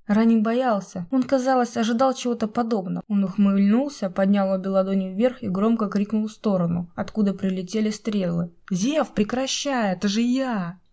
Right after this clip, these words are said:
"Раза, с каких это пор ты приводишь с собой посторонних?" Кусты справа раздвинулись, и перед Вэл предстал среднего роста мужчина.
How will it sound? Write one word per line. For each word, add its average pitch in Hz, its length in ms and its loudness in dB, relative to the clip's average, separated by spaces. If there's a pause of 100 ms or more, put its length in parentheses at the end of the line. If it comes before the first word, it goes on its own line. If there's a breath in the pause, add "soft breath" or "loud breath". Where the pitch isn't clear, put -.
"Раза, 185 680 -2
с - 140 -20
каких 254 320 0
это 262 180 2
пор 311 220 0
ты 302 100 -2
приводишь 226 500 0
с - 60 -10
собой 233 260 0
посторонних?" 220 840 0 (100)
Кусты 208 400 -6
справа 196 480 -6
раздвинулись, 190 800 -2
и - 20 -14
перед 185 240 -4
Вэл 208 240 -2
предстал 214 760 -6 (140)
среднего 202 500 0
роста 190 300 -2
мужчина. 196 720 2